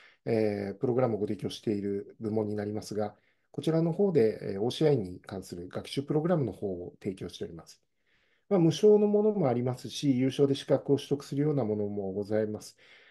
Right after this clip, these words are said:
えー、他社の、おー、クラウドの経験者様向けに提供するような、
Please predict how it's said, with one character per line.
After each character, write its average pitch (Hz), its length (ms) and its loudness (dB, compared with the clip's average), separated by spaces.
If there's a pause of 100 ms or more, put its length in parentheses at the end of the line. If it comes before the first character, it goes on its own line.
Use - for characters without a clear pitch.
(120)
え 117 120 0
ー、 110 80 -6
他 180 120 2
社 165 160 2
の、 120 100 2
お 107 640 0
ー、 95 40 -16
ク 131 80 2
ラ 117 120 4
ウ 113 40 2
ド 120 120 -4
の 147 160 2
経 127 180 0
験 127 160 0
者 123 160 -6
様 123 240 -2
向 131 100 -2
け 165 140 0
に 165 80 4
提 120 180 0
供 117 160 -4
す - 120 -8
る 123 100 -4
よ 127 140 2
う - 20 -2
な、 92 180 -6